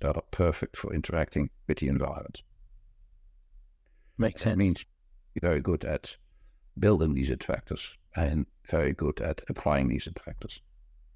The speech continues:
Speaker 2: So all the more reason to have, I guess, control of your own body in a
Speaker 1: Yeah.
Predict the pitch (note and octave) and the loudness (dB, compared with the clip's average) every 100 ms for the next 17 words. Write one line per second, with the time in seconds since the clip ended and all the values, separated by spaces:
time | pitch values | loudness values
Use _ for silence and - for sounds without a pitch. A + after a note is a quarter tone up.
0 | - - - - - - - - - - | -20 -20 -20 -20 -20 -20 -20 -20 -20 -20
1 | - - - - - - - - - - | -20 -20 -20 -20 -20 -20 -20 -20 -20 -20
2 | - - G#2+ A2 G#2+ G#2+ G#2+ G2+ G#2+ G#2 | -10 0 2 4 4 6 4 4 4 4
3 | G#2+ G2+ G2 G2 G2 F#2 - - _ - | 2 2 2 2 2 0 -6 -20 _ -2
4 | G#2+ F#2+ - G2+ - G2 G2 F#2+ F#2+ G2 | 0 0 0 0 2 2 2 2 2 2
5 | G2 G2+ G2+ G2 F#2+ - _ _ _ - | 4 4 4 4 2 -4 _ _ _ -4
6 | G2 F#2+ - _ E2 | -2 -2 -6 _ -14